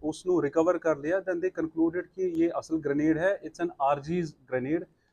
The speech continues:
ਉਸ ਤੋਂ ਬਾਅਦ ਉਹਦਾ ਅਸੀਂ ਡਿਸਪੋਜ਼ਲ, ਅਹ, ਕਰਾਤਾ, ਤਾਂ ਉਹ ਡਮੀ ਗ੍ਰੇਨੇਡ, ਅਹ, ਨਹੀਂ ਸੀਗਾ। ਸੋ ਉਸ ਤੋਂ ਬਾਅਦ, ਅਹ, ਜਦੋਂ ਇਹ ਸਾਰਾ ਇਨਕਸ਼ਾਫ ਹੁਆ,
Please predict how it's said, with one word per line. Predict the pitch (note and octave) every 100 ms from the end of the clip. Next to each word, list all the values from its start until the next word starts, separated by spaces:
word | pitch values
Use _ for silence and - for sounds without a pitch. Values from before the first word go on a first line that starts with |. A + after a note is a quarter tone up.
| _
ਉਸ | D#3
ਤੋਂ | -
ਬਾਅਦ | F3+ F#3
ਉਹਦਾ | E3+ E3+ E3+ D#3+ D3
ਅਸੀਂ | - D#3+
ਡਿਸਪੋਜ਼ਲ, | C3+ C#3 - D3+ D3 D#3 D3+
ਅਹ, | C3+ C3 B2 -
ਕਰਾਤਾ, | - B2 A#2+ D#3 F#3+ _ _ _ _
ਤਾਂ | C#3+ C#3+ C#3+ C3 B2+ _ _ _ -
ਉਹ | C#3+ F3 F#3 -
ਡਮੀ | C3+ D3 E3+
ਗ੍ਰੇਨੇਡ, | D#3+ D#3+ D#3+ D#3+ D3
ਅਹ, | D3 C3+ - C3+
ਨਹੀਂ | D#3
ਸੀਗਾ। | D#3+ B2 G#2+ - _ _ _ _ _ _
ਸੋ | - G3+ G#3+ G#3+ - -
ਉਸ | F#3
ਤੋਂ | B3
ਬਾਅਦ, | G#3+ G#3+ G#3
ਅਹ, | A3 G#3+ G#3+ F3+ F3+ F3+ F3+ E3+ - -
ਜਦੋਂ | D#3 D#3+ F#3+
ਇਹ | G3
ਸਾਰਾ | - F3 F#3+
ਇਨਕਸ਼ਾਫ | F#3 E3+ E3 F3+ F3
ਹੁਆ, | E3+ F3+ G#3+